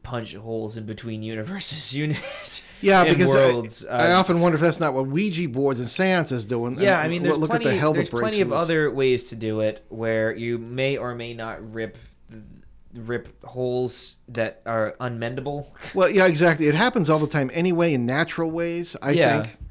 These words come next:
Speaker 1: I mean, if, if
Speaker 2: And
Speaker 1: anything, it would probably be more worthwhile to study the natural ways of it happening than creating artificial ways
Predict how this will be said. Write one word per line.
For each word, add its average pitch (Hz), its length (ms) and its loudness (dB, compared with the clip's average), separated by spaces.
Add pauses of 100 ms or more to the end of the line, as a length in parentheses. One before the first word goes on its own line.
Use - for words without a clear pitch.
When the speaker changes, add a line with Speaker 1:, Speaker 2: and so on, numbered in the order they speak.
Speaker 1:
I 135 60 -4
mean, 147 220 0
if, 143 100 0
if 135 200 0
Speaker 2:
And 127 100 -2
Speaker 1:
anything, 180 540 -2
it 139 100 -2
would 131 140 -6
probably 151 220 -2
be 131 80 -4
more 139 280 -2
worthwhile 123 480 -2
to 113 100 -10
study 131 360 -2
the 107 120 -4
natural 127 540 -2
ways 113 220 -6
of 107 80 -8
it 101 60 -10
happening 107 360 -6
than 107 200 -6
creating 127 760 -4 (320)
artificial 127 800 -6
ways 110 480 -12